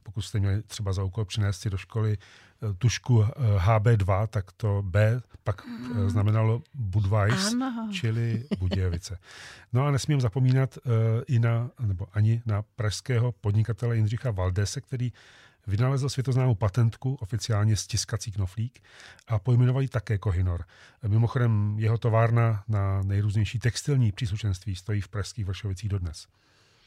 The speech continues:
Speaker 2: Tak, za námi krásné úvodní téma, ale rozhodně si počkejte, protože pokračujeme dál. Je tu dnešní Zoomcast s Mirkem Honsu, redaktorem Prima Zoom a Romanou Navarovou.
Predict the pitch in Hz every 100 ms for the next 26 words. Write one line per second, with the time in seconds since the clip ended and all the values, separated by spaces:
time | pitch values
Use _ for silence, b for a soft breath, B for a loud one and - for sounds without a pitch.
0 | B B B B B B B B - 175
1 | 160 - - 175 180 160 170 190 196 165
2 | - 180 180 - 185 180 196 220 202 160
3 | 139 95 - - - 160 165 165 156 151
4 | - 160 185 208 262 180 135 101 - -
5 | 147 160 - 175 127 - - - - 131
6 | 127 - _ 131 - 131 123 131 117 139
7 | 110 - B B B B 156 151 170 156
8 | 170 - 170 160 202 220 240 247 - -
9 | - _ 151 135 - 92 135 180 - -
10 | 233 233 147 135 127 123 110 - - 127
11 | 82 127 185 247 285 - 220 208 190 143
12 | 147 180 170 135 127 123 117 110